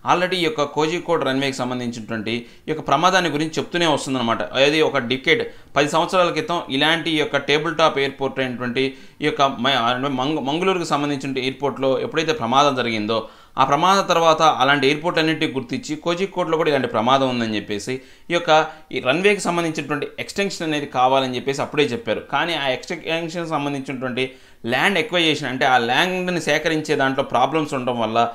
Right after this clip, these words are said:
వాళ్ళు ఎక్స్‌టెన్షన్ చేయకుండానే ఆ ఎయిర్‌పోర్ట్ అనే దాన్ని న-, నడిపిస్తున్నారనమాట.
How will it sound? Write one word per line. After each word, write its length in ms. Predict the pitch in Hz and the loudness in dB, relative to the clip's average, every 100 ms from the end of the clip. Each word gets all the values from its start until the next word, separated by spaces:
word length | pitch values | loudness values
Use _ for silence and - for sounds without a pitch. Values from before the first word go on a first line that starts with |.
| - - 160 | -8 -6 2
వాళ్ళు 140 | 170 147 | 4 4
ఎక్స్‌టెన్షన్ 400 | - 202 202 180 | 0 -2 -2 0
చేయకుండానే 460 | 175 170 180 190 190 | 0 0 0 2 4
ఆ 20 | 151 | 6
ఎయిర్‌పోర్ట్ 320 | 160 160 170 160 | 4 4 2 2
అనే 120 | 151 147 | 2 2
దాన్ని 140 | 170 147 | 2 2
న-, 160 | 135 135 | 0 0
నడిపిస్తున్నారనమాట. 800 | 143 147 151 147 127 117 110 104 | -2 -4 -2 0 2 0 -2 -2